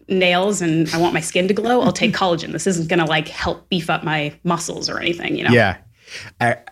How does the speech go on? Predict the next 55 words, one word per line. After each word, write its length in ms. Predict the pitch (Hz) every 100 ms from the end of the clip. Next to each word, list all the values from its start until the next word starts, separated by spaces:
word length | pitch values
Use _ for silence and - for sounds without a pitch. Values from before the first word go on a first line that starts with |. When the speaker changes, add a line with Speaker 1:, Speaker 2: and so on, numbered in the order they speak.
| -
Speaker 2:
hundred 340 | - 117 117
percent 280 | 127 160 151
agree. 340 | 160 185 170
I, 120 | 87 101
it's 280 | 110 -
like, 320 | 117 113 107 -
it 140 | 107
is 160 | 110 113
a 80 | 127
supplement. 560 | 143 143 107 87 82
It's 160 | 87 -
something 240 | 92 98
to 80 | 98
bring 240 | 92 101
in 80 | 110
your 80 | 135
life. 240 | 139 156
But 140 | 156 -
what 180 | 123 113
you're 100 | 196
really 260 | 175 170
talking 440 | 147 123 120 120 101
about 300 | 101 98 85
and 100 | 104
what 140 | 92
you're 80 | 110
really 180 | 117 98
educating 600 | 160 175 143 110 107 104 - - -
us 240 | 107 - -
on 360 | 123 180 131
is 320 | 85 113 107 - _ -
nutrient 420 | 156 - 165 156
density 680 | 120 107 104 98 98 117 -
Speaker 1:
Yeah. 200 | - - - -
Speaker 2:
and 360 | 131 131 131
making 320 | 131 143 165 139
sure 260 | - 160
you're 140 | 143 123
getting 320 | 123 131 117
well-rounded 960 | 113 113 104 104 117 123 107 98 - -
nutrients 540 | 104 104 - 101 95
throughout 200 | 110 101
the 60 | 101
day, 200 | 110 101
not 180 | 113 110
depending 300 | 120 110 98
on 260 | 90 92
one 300 | 101 104 98
thing, 280 | 95 110 92
'cause 140 | 87
it's 100 | 98
not 140 | 117 107
gonna 140 | 113
have 240 | 139 120 80
everything. 540 | 76 73 - 71 62